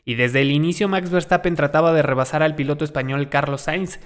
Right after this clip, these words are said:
que vuelta tras vuelta luchaba por mantener esa posición, y asimismo, Checo Pérez estaba buscando rebasar a George Russell más atrás. Y no fue hasta la vuelta quince que Max Verstappen se colocaba en la primera posición,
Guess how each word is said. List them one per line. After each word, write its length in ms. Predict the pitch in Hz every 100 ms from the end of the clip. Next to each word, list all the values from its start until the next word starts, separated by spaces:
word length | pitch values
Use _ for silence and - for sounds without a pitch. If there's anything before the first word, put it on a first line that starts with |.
| - -
que 80 | 131
vuelta 320 | 139 147 156
tras 200 | 160 160
vuelta 260 | 180 147
luchaba 380 | 131 131 151 156
por 100 | 156
mantener 400 | 143 135 127 127
esa 220 | 139 143
posición, 640 | 143 123 127 - 160 160 147 - _
y 80 | -
asimismo, 680 | 101 - 143 180 160 120 143 - _
Checo 340 | - 113 151 147
Pérez 300 | 147 156 151
estaba 300 | 147 143 151
buscando 400 | 151 147 139 147
rebasar 400 | 139 127 131 127
a 100 | 127
George 220 | 135 147
Russell 320 | 170 156 131
más 240 | 131 123
atrás. 520 | 117 131 139 143 - _ _ _ _ _ _ _ _
Y 180 | 135 139
no 120 | 170
fue 140 | 202
hasta 160 | 190 175
la 80 | 170
vuelta 280 | 175 185
quince 380 | 180 208 190 127
que 80 | 123
Max 240 | 131 151
Verstappen 420 | 165 156 160 160 151
se 120 | 147
colocaba 360 | 131 127 135
en 60 | 147
la 100 | 139
primera 380 | - 123 131 135
posición, 540 | - 143 165 151 123